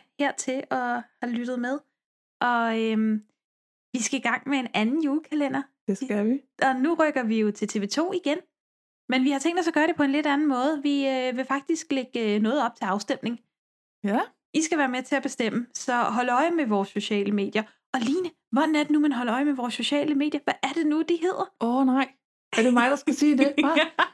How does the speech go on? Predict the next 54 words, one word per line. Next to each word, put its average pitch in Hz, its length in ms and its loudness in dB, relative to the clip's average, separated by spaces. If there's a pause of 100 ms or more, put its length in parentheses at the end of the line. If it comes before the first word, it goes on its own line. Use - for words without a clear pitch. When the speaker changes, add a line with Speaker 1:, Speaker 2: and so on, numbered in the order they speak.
(140)
Speaker 2:
Man 247 120 4
kan 269 120 -2
følge 294 340 2
os 294 240 -2 (360)
på 247 60 2
Instagram. 262 480 2 (140)
Speaker 1:
Ja. 233 140 0 (240)
Speaker 2:
Der 254 60 0
hedder 285 180 0
vi 247 140 -2 (880)
Har 233 40 6
lugter 262 240 2
lidt 302 160 2
af 294 40 6
jul. 349 280 2 (520)
Speaker 1:
Ja. 220 140 -4 (180)
Speaker 2:
Og 220 80 2
man 226 100 2
kan - 100 -4
følge 359 280 4
os 269 160 -4
og 240 140 0
alt 320 120 -2
muligt. 349 240 -2 (140)
Speaker 1:
Alt 349 160 -4
Speaker 2:
Det 208 80 4
er 208 40 2
Speaker 1:
muligt. 208 200 4
Speaker 2:
mega 359 180 0
fedt. 381 100 0
Det - 300 -8
er - 0 -
Speaker 1:
Ja. - 20 2
Speaker 2:
super 277 300 0
flot. 320 260 0 (600)
Speaker 1:
Skide - 180 2
Speaker 2:
Side. 269 140 4
Speaker 1:
godt. 392 160 0 (480)
Speaker 2:
Og 247 80 0
så 277 80 -2
kan 359 80 -4
man 359 100 -2
følge 339 160 -2
os 320 80 -6
på - 120 -4
Facebook 269 460 0
med 220 160 2 (320)
Har 240 60 2
lugter 262 240 2
lidt 277 160 2
af 269 40 6
jul 302 240 2 (220)
med 233 100 6
spørgsmålstegn. 330 500 0